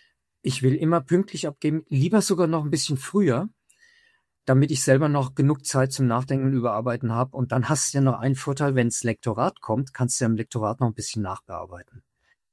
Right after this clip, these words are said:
Das finde ich auch immer ganz lustig. Und meine Frau sagt immer, ähm, also ich bin so ein Recherchefreak, ich, ich recherchiere ohne Ende, dass sie immer sagt dann, „Jetzt fang endlich an zu schreiben.“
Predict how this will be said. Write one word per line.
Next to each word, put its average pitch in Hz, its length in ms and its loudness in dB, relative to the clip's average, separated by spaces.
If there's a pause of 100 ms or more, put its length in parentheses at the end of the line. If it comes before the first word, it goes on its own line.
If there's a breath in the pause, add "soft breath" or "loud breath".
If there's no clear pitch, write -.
Das - 160 -4
finde 131 180 4
ich 117 100 -4
auch 110 100 -2
immer 131 160 4
ganz 113 220 -2
lustig. 131 400 -2 (220 loud breath)
Und - 100 -8
meine 123 140 4
Frau 123 220 0
sagt 139 240 -2
immer, 139 280 0 (680 loud breath)
ähm, 123 440 4 (180)
also 127 180 0
ich - 200 -4
bin 151 100 2
so 135 120 2
ein 139 60 4
Recherchefreak, 127 840 -2
ich, - 260 -10
ich - 220 -8
recherchiere 135 800 -2 (300)
ohne 165 400 0
Ende, 175 340 2 (600 loud breath)
dass 139 160 -2
sie 180 80 6
immer 156 180 6
sagt 131 320 0
dann, 135 100 2
„Jetzt 127 160 0
fang 139 140 0
endlich 139 260 -4
an 131 100 -2
zu 131 120 -6
schreiben.“ 156 640 0